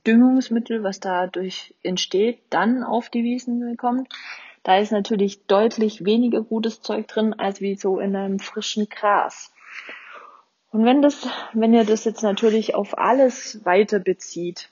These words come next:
ja, dann ist im Grunde genommen auch so, dass zum Beispiel der, der Hase, das Reh auch, auch nicht so gute Sachen bekommt und dann wird das von Mal zu Mal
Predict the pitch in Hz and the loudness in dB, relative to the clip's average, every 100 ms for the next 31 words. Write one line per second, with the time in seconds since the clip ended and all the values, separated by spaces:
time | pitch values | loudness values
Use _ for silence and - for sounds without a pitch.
0 | _ 190 180 202 233 247 - - 214 - | _ -4 0 2 0 -2 -10 -16 -12 -4
1 | 190 202 202 202 196 196 196 196 185 185 | 0 0 0 -2 -4 -2 -2 -2 -2 -4
2 | - 185 185 - _ _ _ _ _ _ | -4 -4 -4 -6 _ _ _ _ _ _
3 | _ - 196 180 190 175 175 170 _ _ | _ -8 -4 -4 -4 -2 -2 -4 _ _
4 | - 165 170 170 175 170 208 233 226 185 | -2 0 0 -2 -2 2 4 4 2 0
5 | 180 - 190 214 240 233 - - 190 254 | -2 0 0 4 4 2 -2 0 4 4
6 | 262 - - _ _ - - 262 262 254 | 2 -8 -18 _ _ -4 0 0 0 -4
7 | 254 240 240 240 240 233 240 240 240 233 | -4 -4 -4 -4 -2 0 2 0 0 -2
8 | 247 240 247 208 190 208 214 214 214 - | -2 0 -2 -4 -2 -2 -2 -2 -4 -4
9 | - 185 180 175 175 175 - 170 165 170 | -6 -4 -4 -2 -2 -4 -10 -10 -6 -4
10 | 226 349 | -2 -4